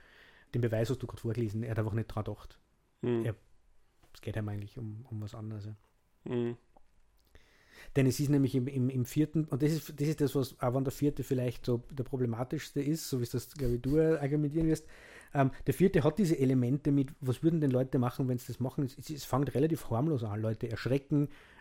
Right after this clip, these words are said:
Speaker 1: am Bankomaten knacken, äh, Blockpartys, Sex auf der Straße, lauter solche Sachen. Aber eben, da ist schon dieses Element drin, der eine will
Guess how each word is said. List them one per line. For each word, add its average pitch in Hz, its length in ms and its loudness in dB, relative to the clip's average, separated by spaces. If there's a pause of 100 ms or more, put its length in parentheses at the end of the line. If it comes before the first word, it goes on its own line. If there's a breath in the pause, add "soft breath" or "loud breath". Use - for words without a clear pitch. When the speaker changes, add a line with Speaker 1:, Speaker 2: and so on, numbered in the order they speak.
Speaker 1:
am 127 120 0
Bankomaten 117 580 0
knacken, 147 520 2 (680 soft breath)
äh, 117 260 2 (100)
Blockpartys, 131 1000 0 (140)
Sex - 320 -4
auf 123 120 -4
der 123 80 0
Straße, 135 720 0 (300 loud breath)
lauter 160 220 0
solche 139 240 -6
Sachen. - 460 -4 (200 soft breath)
Aber 139 240 4
eben, 147 160 6
da 131 80 6
ist 120 80 2
schon 135 100 2
dieses 135 180 -4
Element 131 400 0
drin, 135 160 2
der 123 100 2
eine 127 140 2
will 123 80 -2